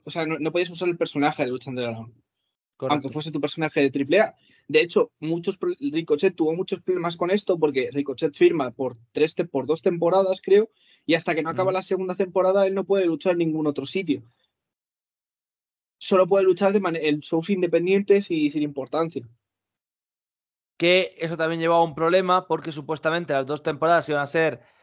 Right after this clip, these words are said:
Speaker 2: emitidas en más o menos corto tiempo y recordemos que la segunda temporada se retrasa, la tercera se retrasa aún más, la cuarta supuestamente todo el mundo tiene un contrato, bueno, todo el mundo, casi todo el que se queda tiene una, un contrato para acabar la cuarta,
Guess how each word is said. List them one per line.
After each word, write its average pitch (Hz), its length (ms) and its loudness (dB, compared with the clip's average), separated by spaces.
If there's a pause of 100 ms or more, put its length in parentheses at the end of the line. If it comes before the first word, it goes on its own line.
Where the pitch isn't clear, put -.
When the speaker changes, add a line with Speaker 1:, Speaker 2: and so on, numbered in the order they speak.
(280)
Speaker 2:
emitidas 160 580 0
en 165 120 -2
más 170 260 -2
o 170 60 2
menos 170 300 -2
corto 160 360 -2
tiempo 175 560 0 (480)
y 185 140 0
recordemos 165 580 0
que 175 80 -4
la 151 40 -2
segunda 151 280 -4
temporada 156 280 -2
se - 80 -8
retrasa, 175 520 0
la 170 100 2
tercera 160 260 -4
se 160 100 -8
retrasa 151 360 -4
aún 156 120 -2
más, 190 480 2 (280)
la 175 280 4
cuarta 196 320 4
supuestamente 180 480 0
todo 190 240 4
el 185 80 4
mundo 185 260 0
tiene 175 160 0
un 180 60 -4
contrato, 170 920 0 (220)
bueno, 131 160 -6
todo 139 100 -8
el 143 60 -6
mundo, 143 300 -8 (180)
casi 160 200 -4
todo 196 120 2
el 190 60 2
que 196 80 0
se 185 140 -4
queda 180 200 2
tiene 185 140 -2
una, 175 240 0
un 180 140 -8
contrato 175 420 0
para 170 80 2
acabar 165 240 2
la 165 140 -2
cuarta, 180 520 2